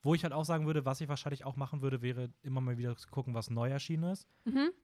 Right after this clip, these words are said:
Speaker 1: Das fällt bei mir halt weg, weil ich mache halt jede Woche die Neuheiten. Das heißt, ich sehe halt, was neu kommt und pack's halt auf meine Watchlist und dann ist es halt
Speaker 2: Ja.
Speaker 1: wieder auf meiner Watchlist. Deswegen habe ich nie die Situation, aber ich glaube das. Aber sonst, keine Ahnung, ich glaub, ich glaub, wenn man einfach nur so als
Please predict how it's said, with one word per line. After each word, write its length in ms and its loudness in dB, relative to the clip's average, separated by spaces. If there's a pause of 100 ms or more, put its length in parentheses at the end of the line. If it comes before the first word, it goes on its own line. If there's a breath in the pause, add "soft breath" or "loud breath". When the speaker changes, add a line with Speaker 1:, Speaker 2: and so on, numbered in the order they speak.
(100)
Speaker 1:
Das 180 -4
fällt 180 -2
bei 80 0
mir 120 4
halt 120 0
weg, 160 -2
weil 120 2
ich 100 -6
mache 80 -2
halt 120 -2
jede 160 2
Woche 140 2
die 80 -2
Neuheiten. 400 2
Das 180 -4
heißt, 240 0
ich 100 -6
sehe 160 0
halt, 120 0
was 140 -6
neu 160 -2
kommt 260 -4
und 240 -4 (400 soft breath)
pack's 220 -8
halt 80 -4
auf 80 -6
meine 120 -2
Watchlist 440 -2
und 180 -8
dann 380 -4 (120)
ist 100 -16
es 60 -12
halt 100 -2
Speaker 2:
Ja. 60 -2
Speaker 1:
wieder 100 -2
auf 40 -4
meiner 140 -2
Watchlist. 340 -2
Deswegen 240 -6
habe 100 -6
ich 100 -8
nie 100 -2
die 100 -6
Situation, 460 -4
aber 140 -4
ich 100 -6
glaube 220 -2
das. 200 -2 (540 loud breath)
Aber 200 4
sonst, 260 4
keine 180 2
Ahnung, 140 6
ich 60 0
glaub, 200 -2 (920)
ich 120 -6
glaub, 120 2
wenn 100 4
man 80 0
einfach 200 4
nur 180 4
so 320 2
als 500 -6